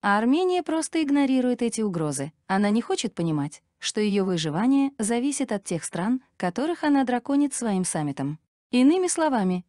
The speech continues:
ничего хорошего для Армении этот саммит не будет означать.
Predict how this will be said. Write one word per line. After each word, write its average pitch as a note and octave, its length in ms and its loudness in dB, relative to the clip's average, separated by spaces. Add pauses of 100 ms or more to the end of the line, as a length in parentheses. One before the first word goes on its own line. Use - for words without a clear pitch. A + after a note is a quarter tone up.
ничего C#4 480 2
хорошего A#3+ 480 -2
для F#3+ 160 2
Армении B3 600 4
этот F3 300 -4
саммит D#4 460 -2
не C4+ 180 6
будет B3 320 0
означать. D3 540 -4